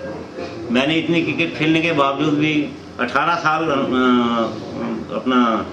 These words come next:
अ, अनुराग के साथ, अ, रहे। दो हज़ार एक से लेके मैं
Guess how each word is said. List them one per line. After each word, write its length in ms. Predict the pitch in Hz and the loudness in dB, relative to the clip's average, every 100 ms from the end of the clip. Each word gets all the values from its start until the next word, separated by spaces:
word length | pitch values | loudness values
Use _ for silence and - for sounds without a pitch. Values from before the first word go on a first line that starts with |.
| - - - | -10 -10 -2
अ, 280 | 110 110 107 | 0 2 2
अनुराग 380 | 131 127 135 165 | 2 4 2 0
के 220 | - 170 | -2 0
साथ, 200 | 151 143 | 2 0
अ, 120 | - 135 123 113 123 104 - - 110 | -2 0 0 0 -2 -4 -6 -6 0
रहे। 180 | 135 139 | 0 2
दो 200 | 127 139 | 4 4
हज़ार 220 | 143 131 | 2 0
एक 160 | 127 | -2
से 100 | 127 | 0
लेके 280 | 127 123 135 | 2 2 2
मैं 260 | 135 135 | 2 2